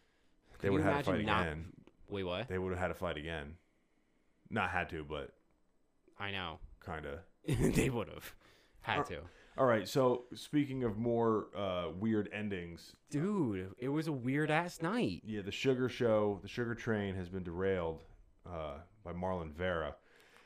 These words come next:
Speaker 1: But
Speaker 2: The,
Speaker 1: I
Speaker 2: the
Speaker 1: don't
Speaker 2: Sugar Train almost derailed himself, kinda.
Speaker 1: Yeah, but I, we don't know where the injury came from.
Speaker 2: That's true.
Speaker 1: We
Speaker 2: That's
Speaker 1: don't,
Speaker 2: true.
Speaker 1: but, uh, Dominic Cruz said that he didn't take any low calf kicks. So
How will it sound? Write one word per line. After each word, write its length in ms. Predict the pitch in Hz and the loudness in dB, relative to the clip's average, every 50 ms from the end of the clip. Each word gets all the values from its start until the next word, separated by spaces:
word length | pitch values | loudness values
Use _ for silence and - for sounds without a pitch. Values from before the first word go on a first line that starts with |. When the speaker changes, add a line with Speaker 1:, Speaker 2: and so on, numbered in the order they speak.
| - _ _ _ - | -20 _ _ _ 2
Speaker 1:
But 320 | - 107 101 98 - - - _ _ _ _ _ _ - | 4 4 4 4 0 -4 -14 _ _ _ _ _ _ -4
Speaker 2:
The, 140 | 120 120 - | -2 0 2
Speaker 1:
I 100 | 113 131 | 4 4
Speaker 2:
the 80 | 156 185 | 4 4
Speaker 1:
don't 120 | 185 165 | 2 0
Speaker 2:
Sugar 200 | - 170 165 135 | -2 -2 -2 -2
Train 240 | - - 135 120 117 | -2 -2 -2 0 0
almost 260 | 110 104 98 - - | -2 -2 -4 -6 -6
derailed 300 | - 92 90 87 85 82 | -4 -2 -2 -2 -2 -4
himself, 480 | 76 - - - 90 73 62 62 - - | -8 -8 -8 -6 -6 -6 -6 -8 -12 -12
kinda. 380 | - 82 80 80 80 60 64 - - _ _ _ _ _ _ - | -10 -6 -6 -6 -6 -8 -12 -14 -18 _ _ _ _ _ _ -2
Speaker 1:
Yeah, 260 | 131 147 165 165 139 | 4 6 8 8 8
but 160 | 107 127 - | 8 6 2
I, 160 | - 120 123 - 143 | 2 2 0 0 2
we 100 | 139 143 | 2 4
don't 220 | 147 180 196 - 151 | 4 4 2 2 2
know 160 | 139 139 139 | 4 6 6
where 200 | 139 123 123 120 | 6 6 4 2
the 160 | 95 101 90 | 2 0 -2
injury 260 | 101 110 98 90 92 85 | -2 -4 -4 -4 -6 -8
came 320 | - - - 101 95 87 | -8 -8 -6 -6 -6 -6
from. 220 | - - 50 50 - - - _ - | -8 -10 -12 -12 -14 -18 -20 _ -2
Speaker 2:
That's 240 | 101 101 104 - - | 0 0 0 0 -2
true. 260 | - - 107 85 78 | -2 0 0 0 0
Speaker 1:
We 120 | 98 120 117 | 0 0 2
Speaker 2:
That's 120 | 127 139 147 | 2 2 2
Speaker 1:
don't, 60 | 131 | 2
Speaker 2:
true. 240 | - 104 90 80 80 - - | 0 -2 -2 -2 -4 -2 2
Speaker 1:
but, 220 | 131 135 - 131 - | 2 2 2 2 0
uh, 360 | 135 131 117 113 110 107 101 - - - _ _ _ _ _ _ _ _ _ _ _ _ _ _ _ _ _ _ _ _ - - | 0 2 2 2 2 2 0 -2 -6 -10 _ _ _ _ _ _ _ _ _ _ _ _ _ _ _ _ _ _ _ _ -6 -2
Dominic 340 | 123 135 156 185 180 147 - | 2 2 4 4 2 0 2
Cruz 300 | - 170 170 156 131 - | 2 4 4 4 4 4
said 200 | - 131 120 101 | 4 4 4 6
that 240 | 110 104 98 - - | 4 2 2 2 0
he 180 | - 120 113 104 - - 101 | -4 -4 -4 -4 -8 -12 -4
didn't 340 | 101 117 131 131 147 139 - | 2 2 4 4 2 -2 -2
take 280 | - 131 120 110 - - | -2 -2 -2 -2 -2 -2
any 160 | 110 110 107 | 0 0 0
low 240 | 101 95 90 87 90 | 0 0 -2 -2 -4
calf 320 | - - 135 135 143 - | -2 0 0 0 0 0
kicks. 440 | - - 82 - - - - - - _ _ _ _ _ _ _ _ _ _ _ _ _ _ _ _ _ | -4 -8 -10 -12 -12 -18 -20 -20 -20 _ _ _ _ _ _ _ _ _ _ _ _ _ _ _ _ _
So 580 | - - - 120 113 110 110 107 107 101 - | -2 2 6 8 8 8 8 8 6 4 0